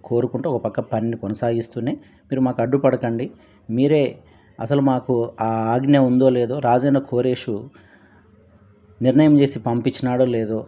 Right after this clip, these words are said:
అనేది మీరే చూడండి" అని జెరుబ్బాబెలు అక్కడున్న యూదులు రిక్వెస్ట్ చేసినట్టుగా వాళ్ళ లెటర్లో వారు రాసి పంపిస్తారు. ఈ మాట ఐదవ అధ్యాయము పదహారు, పదిహేడు వచనంలో ఉంటుంది. నేను పదిహేడవ వచనాన్ని చదువుతున్నాను.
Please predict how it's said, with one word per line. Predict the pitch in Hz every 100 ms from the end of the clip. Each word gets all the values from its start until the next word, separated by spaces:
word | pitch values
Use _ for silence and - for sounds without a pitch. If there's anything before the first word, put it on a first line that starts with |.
| -
అనేది | 117 120 123
మీరే | 117 131 143
చూడండి" | 139 120 110 110 98 - _ 123
అని | 131 107 139 - _ _ -
జెరుబ్బాబెలు | 117 156 156 160 143 143 147
అక్కడున్న | 143 123
యూదులు | 123 117 131 131 120 110
రిక్వెస్ట్ | 117 117 170 165 139 -
చేసినట్టుగా | 127 139 113 107 107 98 110 _ _ _
వాళ్ళ | 113 110
లెటర్లో | 110 107 139 131 113 107 139 - _ _ _ _ -
వారు | 117 113 110
రాసి | 117 131 -
పంపిస్తారు. | 175 143 135 - - - _ _ _ _ _ _ 135
ఈ |
మాట | 139 170 147
ఐదవ | 135 127 135
అధ్యాయము | 123 98 113 110 110 143 - _ _ _ -
పదహారు, | 117 120 120 120 120 120 _ 113
పదిహేడు | 110 120 110
వచనంలో | 107 - 107 101
ఉంటుంది. | 98 92 92 123 - _ _ _ -
నేను | 123
పదిహేడవ | 123 135 139 135
వచనాన్ని | 127 - 110 107 107
చదువుతున్నాను. | 101 98 95 92